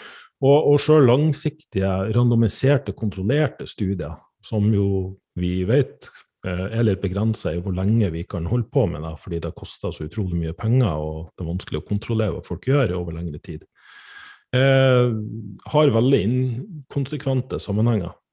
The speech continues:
mellom inntak av metta fett og hjerte-karsykdom. <clears throat> Og hvis du erstatter metta fett med omega seks flermetta fett, så har det ingen effekt, eller til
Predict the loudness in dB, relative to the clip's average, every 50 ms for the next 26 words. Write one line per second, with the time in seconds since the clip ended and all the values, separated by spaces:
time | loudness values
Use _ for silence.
0 | _ -4 -2 -2 0 0 -2 -2 -2 -2 -4 -4 -6 -6 -8 -8 -8 -8 -10 -10
1 | -10 -14 -16 -14 -12 -12 -12 -10 -12 -14 -12 -10 -10 -10 -10 -12 -14 -14 -14 -16
2 | -16 _ _ _ _ _ _ _ _ _ _ _ _ -20 -20 -20 -20 -20 -20 -20
3 | -20 -20 -20 -20 -20 _ _ _ _ -6 -4 -4 -4 -6 -6 _ 0 2 4 4
4 | 4 4 4 2 -2 -6 _ _ _ _ _ _ 4 4 6 6 6 4 4 0
5 | -2 2 2 2 4 6 4 4 4 4 4 2 2 0 -2 -10 _ -4 -2 0
6 | 0 -2 -2 -2 -2 -2 0 0 0 -2 -2 -10 -16 -16 -16 -16 -10 _ 0 2
7 | 4 4 4 2 0 -2 -4 -8 -16 _ _ _ _ 4 4 6 6 4 2 0
8 | -2 -4 -4 -4 -6 -8 -8 -8 -8 -12 -14 -18 _ _ _ _ _ _ 2 2
9 | 4 4 2 0 0 -2 -4 -4 -4 -6 -8 -8 -14 -18 -18 -18 _ _ _ -10
10 | -4 -2 0 2 4 4 4 4 4 4 4 4 4 2 2 0 -4 -8 -8 -10
11 | -10 -8 -6 -6 -6 -4 -2 -2